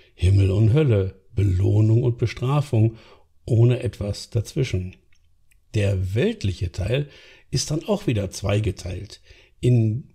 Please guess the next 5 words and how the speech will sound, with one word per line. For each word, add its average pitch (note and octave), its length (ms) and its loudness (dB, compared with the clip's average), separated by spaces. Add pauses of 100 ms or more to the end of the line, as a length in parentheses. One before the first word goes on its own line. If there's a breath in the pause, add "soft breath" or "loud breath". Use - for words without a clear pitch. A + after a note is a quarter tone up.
(100)
Geschichten, F#2+ 920 -6
Gleichnisse, G#2+ 880 -4
Märchen A2 600 -2 (420 soft breath)
und A2+ 160 2
Befehle, A2+ 680 0